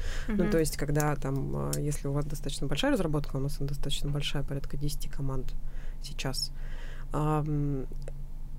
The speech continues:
Speaker 1: есть риск очень большой того, что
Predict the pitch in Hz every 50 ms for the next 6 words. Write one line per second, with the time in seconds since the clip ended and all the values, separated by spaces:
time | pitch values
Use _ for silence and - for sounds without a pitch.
0 | - - - - - - - - 151 165 180 185 - - - 156 147 - - -
1 | - - - 160 - - 160 151 151 143 - - - 190 214 - 151 143 143 156
2 | - - - - 151 147 147 147 147 147 147 147 143 139 139 139